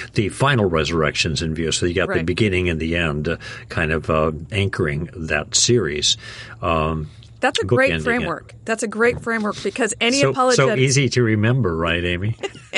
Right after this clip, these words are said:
Speaker 2: Any apologetics you add will fit into that framework because it's
Speaker 1: Right.
Speaker 2: the, you know, it's the overall story.
Speaker 1: Mm-hmm.
Speaker 2: So, Greg, to go along with that question, here is one from Johannes, who's writing from Germany.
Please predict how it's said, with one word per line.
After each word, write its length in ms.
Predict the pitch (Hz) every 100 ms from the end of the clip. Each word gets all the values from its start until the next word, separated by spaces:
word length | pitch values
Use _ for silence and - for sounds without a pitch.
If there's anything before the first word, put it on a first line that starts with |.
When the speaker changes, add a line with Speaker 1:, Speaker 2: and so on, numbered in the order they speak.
| 415 - - - - 440 -
Speaker 2:
Any 340 | 339 330 339
apologetics 840 | 330 320 294 294 269 262 262 262 -
you 200 | 240 -
add 320 | 214 240 220
will 100 | 202
fit 320 | 202 220 208
into 300 | 208 208 240
that 260 | 185 180 -
framework 560 | - 185 185 165 156 -
because 320 | 175 196 175
it's 200 | 180 -
Speaker 1:
Right. 200 | 147 - - -
Speaker 2:
the, 120 | 202 185 165 156
you 120 | 196
know, 200 | 151 135
it's 180 | - -
the 240 | 180 -
overall 400 | 185 175 160 156
story. 480 | 156 - 147 151 143 - - - - - -
Speaker 1:
Mm-hmm. 320 | 82 71 82
Speaker 2:
So, 280 | - 294 90 -
Greg, 220 | 311 285
to 80 | 302
go 160 | 311
along 180 | 349 349
with 140 | 285 262
that 180 | 247
question, 500 | 247 220 190 - 175 180
here 300 | 214 254 302
is 160 | 285
one 180 | 226 214
from 200 | 220 214
Johannes, 560 | 196 185 185 190 240 -
who's 380 | 214 202 185
writing 260 | 185 190 202
from 140 | 202
Germany. 500 | 180 240 320 170 127